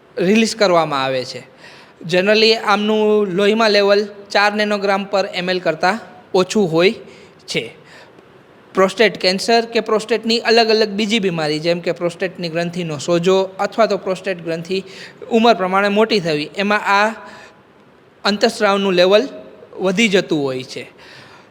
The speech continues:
અમુક લેવલ કરતાં આ અંતસ્ત્રાવનું લેવલ વધી જાય એ એક ઇન્ડિકેશન છે કે પ્રોસ્ટેટ કેન્સર આ વ્યક્તિને હોય છે.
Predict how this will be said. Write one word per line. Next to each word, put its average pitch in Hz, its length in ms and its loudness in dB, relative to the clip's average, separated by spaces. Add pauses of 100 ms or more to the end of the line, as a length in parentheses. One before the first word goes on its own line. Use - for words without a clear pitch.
(500)
અમુક 269 300 0
લેવલ 233 280 4
કરતાં 226 360 0
આ 220 320 2
અંતસ્ત્રાવનું 214 760 -2
લેવલ 202 280 2
વધી 185 280 0
જાય 202 280 2 (180)
એ 220 40 4
એક 214 400 2
ઇન્ડિકેશન 214 580 -2
છે 202 160 -2
કે 196 140 -2
પ્રોસ્ટેટ 185 460 -4
કેન્સર 180 440 0 (840)
આ 220 200 4
વ્યક્તિને 208 760 -4 (280)
હોય 185 240 2
છે. 131 240 -10